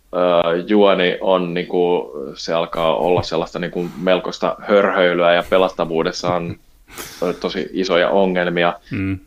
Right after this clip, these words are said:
Speaker 1: Et se niinku loppua kohti rupesi käymään melkoiseksi grindaamiseksi, mut kuitenkin siitä jäi sellainen voittopuolisesti ihan hyvä fiilis, ja sen takia sanoisin, että se on viidenneksi paras peli, mitä mä oon tänä vuonna pelannut.
Speaker 2: Joo, kyllä, kyllä. Tähän täytyy tarttua sen verran kyllä, että mä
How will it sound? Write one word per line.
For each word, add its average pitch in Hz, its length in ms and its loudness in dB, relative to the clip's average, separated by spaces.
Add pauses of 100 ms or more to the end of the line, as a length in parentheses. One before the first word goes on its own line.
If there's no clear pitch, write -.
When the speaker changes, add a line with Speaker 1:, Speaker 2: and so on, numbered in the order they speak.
(160)
Speaker 1:
Et 85 200 0
se 85 140 -2
niinku 87 240 2
loppua 92 300 4
kohti 85 300 0
rupesi 87 280 -2
käymään 87 380 2
melkoiseksi 90 480 -2
grindaamiseksi, 90 760 0
mut 104 140 -4
kuitenkin 110 420 0
siitä 110 300 2
jäi 120 120 4
sellainen 117 400 2
voittopuolisesti 92 840 2
ihan 90 220 0
hyvä 95 240 2
fiilis, 101 640 2
ja 90 80 0
sen 82 180 -2
takia 82 300 -4
sanoisin, 80 460 -4
että - 160 -16
se 85 100 -6
on 80 240 -2 (380)
viidenneksi 85 540 0
paras 82 260 0
peli, 80 280 -2
mitä 82 220 -4
mä 82 120 0
oon 78 100 0
tänä 71 260 -2
vuonna 71 220 -2
pelannut. - 360 -10 (340)
Speaker 2:
Joo, 98 280 -6 (280)
kyllä, 98 220 -10
kyllä. 98 240 -10 (600)
Tähän 101 180 2
täytyy 101 260 2
tarttua 101 440 -4
sen 101 240 -6
verran 104 240 -8
kyllä, 104 280 -8
että 104 180 -10
mä 104 160 -8